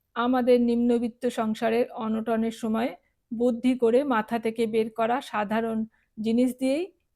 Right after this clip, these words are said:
মুখরোচক কিছু খাবার বানানোর শিক্ষাই আজীবন পেয়েছি তো। তাই তোমাদের অভিজাত বাড়িতে নিম্নবিত্তদের পছন্দের একটা পদ বানিয়ে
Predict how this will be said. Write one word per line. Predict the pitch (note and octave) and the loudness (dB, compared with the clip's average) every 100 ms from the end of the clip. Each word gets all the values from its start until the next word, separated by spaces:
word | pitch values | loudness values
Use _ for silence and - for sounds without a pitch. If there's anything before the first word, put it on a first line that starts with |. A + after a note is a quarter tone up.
| - | -4
মুখরোচক | B3+ C4 D4+ D4 C#4+ C#4 | -2 0 0 0 -2 -6
কিছু | C4+ B3+ - | -6 -6 -6
খাবার | - A#3 A3 A3+ | -2 -2 0 0
বানানোর | A#3+ A#3 A#3+ A#3+ | 0 0 -2 -2
শিক্ষাই | - A3+ - C4 D4 | -4 -10 -4 -2 -2
আজীবন | - G#3+ G#3 G#3+ A3+ | -2 -4 -2 -2 -2
পেয়েছি | A3+ A3 G#3 - | -2 -2 -4 -6
তো। | G#3 F#3+ F#3+ _ _ _ _ _ _ - | -12 -14 -20 _ _ _ _ _ _ 0
তাই | B3 C#4 | 2 2
তোমাদের | C#4 A#3+ A#3+ A#3 | 0 2 2 2
অভিজাত | B3+ A3+ A#3+ C4 B3+ | 2 0 2 2 2
বাড়িতে | C4+ A#3+ A3+ A3+ C#4 - _ - | 2 2 2 0 -2 -4 _ -2
নিম্নবিত্তদের | A#3 A#3+ B3 B3 B3 - B3 A#3 A#3 | 0 2 4 2 0 -6 -4 0 0
পছন্দের | A3+ G#3 - A#3+ A#3+ | 0 -4 -2 0 2
একটা | B3 A3+ A#3 A3 | 2 0 -4 -2
পদ | G#3+ A3 | -2 0
বানিয়ে | A3+ A#3 A3 A#3+ | 0 0 2 0